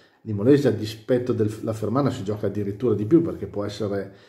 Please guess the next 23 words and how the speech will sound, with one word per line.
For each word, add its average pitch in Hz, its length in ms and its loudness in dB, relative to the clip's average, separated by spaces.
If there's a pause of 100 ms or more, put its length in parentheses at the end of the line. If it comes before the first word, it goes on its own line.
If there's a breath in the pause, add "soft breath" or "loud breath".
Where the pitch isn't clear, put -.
(320 loud breath)
recuperata 113 580 2
dal 107 200 2
Grosseto 110 480 4
che 110 100 -2
è 107 40 2
all'ultimo 127 400 2
posto, 98 320 -4
e 110 40 -10
quindi 107 500 -4
chi - 180 -4
rimane, 117 440 2
chi 120 140 4
arriva 117 320 6
all'ultimo 120 320 2
posto 110 280 -2
sappiamo 107 600 -4
che 107 360 -2 (340 loud breath)
viene 110 400 2
direttamente 110 680 2
retrocesso 104 580 -4
in 101 60 -6
Serie 98 300 0
D. 82 140 -6